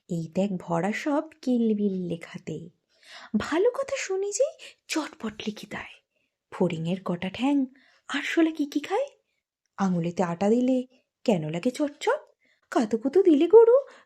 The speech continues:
কেন করে ছটফট?" দেখে শিখে পড়ে শুনে বসে মাথা ঘামিয়ে নিজে নিজে আগাগোড়া লিখে গেছি আমি এ।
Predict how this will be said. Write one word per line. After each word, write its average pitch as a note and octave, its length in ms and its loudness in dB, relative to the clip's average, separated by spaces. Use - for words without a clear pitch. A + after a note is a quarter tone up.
কেন A4+ 220 -6
করে B4 260 0
ছটফট?" D#5+ 580 0
দেখে F3 260 -10
শিখে - 280 -12
পড়ে F#3+ 320 -4
শুনে F4+ 400 -6
বসে A3+ 280 -2
মাথা E4 280 -4
ঘামিয়ে D#4+ 800 -6
নিজে A3+ 300 0
নিজে F#3 300 -4
আগাগোড়া E4 680 -4
লিখে G#3 380 -2
গেছি G#3 360 -6
আমি F3 520 -8
এ। - 60 -18